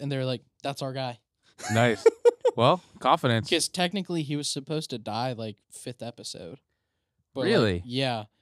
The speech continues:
Speaker 1: But they were just like, "Okay, he's too, he's
Speaker 2: Well, he's,
Speaker 1: too
Speaker 2: like,
Speaker 1: great at this."
Speaker 2: he's, like, the main character, though. How would they kill the main character?
Speaker 1: Well, because if
Speaker 2: Like,
Speaker 1: you
Speaker 2: I guess he originally wasn't supposed to be.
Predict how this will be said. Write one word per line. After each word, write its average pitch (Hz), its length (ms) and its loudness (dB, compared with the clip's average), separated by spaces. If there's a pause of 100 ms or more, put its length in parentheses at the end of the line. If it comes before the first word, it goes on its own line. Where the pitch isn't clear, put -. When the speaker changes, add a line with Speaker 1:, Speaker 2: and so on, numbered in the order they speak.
(200)
Speaker 1:
But 135 140 -10
they 127 80 -4
were 127 100 -4
just - 160 -12
like, - 140 -20
"Okay, 110 200 -16
he's 127 300 -12
too, - 460 -14
he's 123 200 -12
Speaker 2:
Well, 143 100 0
he's, 160 180 -2
Speaker 1:
too 180 60 0
Speaker 2:
like, 156 180 0
Speaker 1:
great 117 320 -10
at 107 120 -14
this." - 380 -18 (220)
Speaker 2:
he's, 131 160 -6
like, 156 180 -4
the 113 220 -2
main 113 240 -6
character, 117 500 -6
though. 87 140 -8
How 110 160 -8
would 123 100 -10
they 117 100 -10
kill 127 200 -10
the 113 60 -8
main 110 120 -12
character? 139 400 -12
Speaker 1:
Well, 139 240 -4
because 135 500 -8
if 135 120 -8
Speaker 2:
Like, 120 100 -8
Speaker 1:
you 139 140 0
Speaker 2:
I - 20 6
guess 127 160 0
he 127 100 -2
originally 113 280 -2
wasn't 92 240 -4
supposed 92 220 -12
to - 60 -16
be. - 180 -14